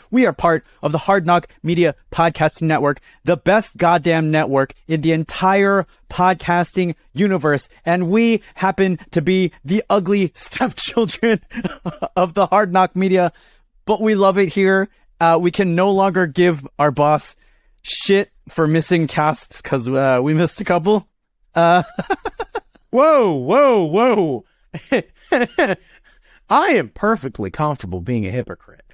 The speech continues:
Speaker 2: Like, let me be very clear about that. That's, that's not a problem for me.
Speaker 1: Um, so it's gonna be a quick one, uh, 'cause, uh, things and stuff, but I
Speaker 2: <laughs>
Speaker 1: came,
Speaker 2: Yeah.
Speaker 1: I came with,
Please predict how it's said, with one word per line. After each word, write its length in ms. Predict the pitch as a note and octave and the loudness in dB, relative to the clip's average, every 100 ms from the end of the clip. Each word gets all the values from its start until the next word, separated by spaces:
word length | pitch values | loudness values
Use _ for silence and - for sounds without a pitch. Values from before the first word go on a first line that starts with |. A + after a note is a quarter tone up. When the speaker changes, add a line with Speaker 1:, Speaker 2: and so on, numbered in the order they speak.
| _ _ | _ _
Speaker 2:
Like, 240 | F3+ F#3 A3 | -6 -4 0
let 140 | C#4+ | 0
me 120 | C#4+ A#3 | 0 0
be 100 | A3 | -2
very 400 | G#3 C4 B3 F3 | 0 2 2 -2
clear 400 | - G#3 G3 C#3+ | -2 2 2 0
about 320 | C3 B2+ A#2 | 0 -2 -2
that. 320 | B2+ A#2+ D3+ | -4 -4 -4
That's, 340 | B2+ F3+ F#3 - D#3 C3 C#3 | -2 0 -2 -8 -20 -14 -4
that's 300 | A#3 - A3 | -2 -2 -2
not 260 | G3 F#3 | 0 0
a 60 | D#3 | -2
problem 500 | E3 D3 C3 G#2+ F2+ | -2 0 -2 -6 -14
for 140 | F#2+ | -14
me. 160 | F2 D#2 D#2 - - _ _ _ - | -14 -14 -18 -20 -20 _ _ _ 0
Speaker 1:
Um, 360 | F#3 F#3 F3+ _ _ - | 2 2 -4 _ _ -8
so 420 | - G#3 G3+ - _ _ | 0 2 0 -2 _ _
it's 200 | A3 F3+ | -4 -2
gonna 160 | A#3 A3+ | 0 0
be 100 | A3 | 0
a 60 | F#3+ | 0
quick 240 | G#3 - | -2 0
one, 320 | G#3 G3+ G3 - | 0 0 -2 -2
uh, 200 | D3+ D3 - | 2 2 2
'cause, 360 | D3+ C#3 - - | 0 0 -6 -4
uh, 240 | C3 B2 - _ _ - | 0 0 -2 _ _ -14
things 340 | - F#3+ F#3 | -2 0 0
and 140 | E3 - | -2 -2
stuff, 340 | F3+ E3+ - _ - | 0 0 -2 _ -2
but 240 | D#3+ C#3 D#3+ - G4 - | 2 2 -2 -6 -4 0
I 140 | - A#4+ | 0 0
Speaker 2:
<laughs> 40 | - | 0
Speaker 1:
came, 260 | D#4+ G#3 | 0 2
Speaker 2:
Yeah. 200 | D#4+ A#3+ A3+ - - _ _ | 2 -2 -4 -10 -12 _ _
Speaker 1:
I 120 | D#3+ | -4
came 320 | E3 G3 G#3 G#3+ | -2 0 2 2
with, 280 | G#3 - | 0 -4